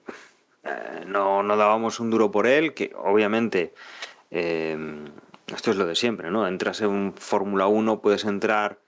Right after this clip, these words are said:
de mil maneras y aquí, pues, obviamente, con su padre metiendo dinero,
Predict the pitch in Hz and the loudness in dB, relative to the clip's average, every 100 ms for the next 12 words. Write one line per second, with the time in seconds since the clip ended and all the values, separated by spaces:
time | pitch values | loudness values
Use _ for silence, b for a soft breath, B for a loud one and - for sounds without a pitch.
0 | b b b b - 107 104 110 107 104 | b b b b -2 0 2 2 2 0
1 | 110 120 135 151 147 - 92 90 85 - | 0 0 2 0 -2 -8 -8 -4 -4 -4
2 | - 110 98 78 - 82 85 87 85 87 | -4 -2 -2 -2 -4 -4 -4 -6 -6 -8
3 | - 90 85 82 98 87 113 107 104 104 | -4 -4 -4 -4 -4 -2 0 2 2 2
4 | 104 104 104 98 98 98 104 117 139 | 0 0 0 0 0 2 2 2 2